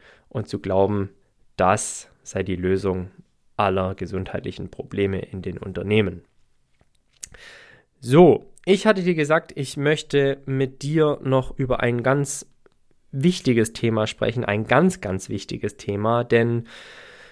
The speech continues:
in den Ernährungswissenschaften sprechen wir ganz, ganz viel darüber, was gegessen werden sollte, wann gegessen werden sollte. Jedoch die Frage, wie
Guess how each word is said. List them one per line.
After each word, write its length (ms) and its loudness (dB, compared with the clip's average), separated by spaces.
in 120 6
den 160 6
Ernährungswissenschaften 1400 2
sprechen 540 -2
wir 180 4
ganz, 800 0
ganz 480 2
viel 480 0
darüber, 880 0
was 560 0
gegessen 560 0
werden 280 0
sollte, 640 0
wann 580 4
gegessen 560 -2
werden 320 -2
sollte. 580 0
Jedoch 600 6
die 160 -8
Frage, 720 2
wie 640 2